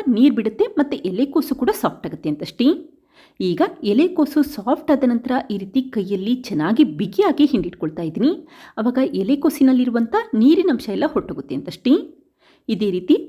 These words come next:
ಉಳಿದಿರುವಂಥ ಎಲೆಕೋಸನ್ನು ಕೂಡ ಕೈಯಲ್ಲಿ ಬಿಗಿಯಾಗಿ ಹಿಂಡಿಟ್ಕೊಂಡಿದ್ದೀನಿ. ಈಗ ಈ ತೊಳೆದು ಕ್ಲೀನ್ ಮಾಡಿರುವಂಥ ಎಲೆಕೋಸನ್ನ ಈ ರೀತಿ ಅಳತೆ ಕಪ್ಗೆ ಎತ್ತಿಟ್ಕೊಳ್ತಾ ಇದ್ದೀನಿ. ಅಳತೆ ಕಪ್ ಉಪಯೋಗಿಸೋದ್ರಿಂದ ಮಂಚೂರಿಯನ್ ಮಾಡಬೇಕಾದ್ರೆ ಪರ್ಫೆಕ್ಟಾಗಿ ಬರುತ್ತೆ ಅಂತಷ್ಟೇ.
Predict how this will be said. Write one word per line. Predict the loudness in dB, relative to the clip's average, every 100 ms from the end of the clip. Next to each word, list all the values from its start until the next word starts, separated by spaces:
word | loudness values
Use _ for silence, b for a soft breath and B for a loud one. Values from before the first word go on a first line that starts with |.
| 0
ಉಳಿದಿರುವಂಥ | 4 4 4 4 2 2 -2 -2
ಎಲೆಕೋಸನ್ನು | -4 -4 -8 -6 -6
ಕೂಡ | -2 -4 -4 -6
ಕೈಯಲ್ಲಿ | -2 0 -2
ಬಿಗಿಯಾಗಿ | -4 -4 -6 0 2 4 2
ಹಿಂಡಿಟ್ಕೊಂಡಿದ್ದೀನಿ. | 2 -2 -4 -6 -6 2 2 2 -6 _ _ _ _ _ _ _
ಈಗ | 0 2 0 -2 0 4
ಈ | 4
ತೊಳೆದು | 4 0 2 2
ಕ್ಲೀನ್ | 4 4 4
ಮಾಡಿರುವಂಥ | 0 2 2 0 -2 -2
ಎಲೆಕೋಸನ್ನ | -2 -2 -4 -4 -2 -2 0
ಈ | 4
ರೀತಿ | 4 2
ಅಳತೆ | -2 -6 0 2
ಕಪ್ಗೆ | 2 0 -2 -4
ಎತ್ತಿಟ್ಕೊಳ್ತಾ | -4 -8 -6 -8 -6 -8
ಇದ್ದೀನಿ. | 2 2 2 B B B -6
ಅಳತೆ | -2 0 2
ಕಪ್ | 2 0
ಉಪಯೋಗಿಸೋದ್ರಿಂದ | 0 0 0 0 2 2 4
ಮಂಚೂರಿಯನ್ | 2 0 0 2 4 6
ಮಾಡಬೇಕಾದ್ರೆ | 4 0 -4 -2 -4
ಪರ್ಫೆಕ್ಟಾಗಿ | -4 -8 -2 -2 0 0
ಬರುತ್ತೆ | 0 -2 -4
ಅಂತಷ್ಟೇ. | -4 -6 0 0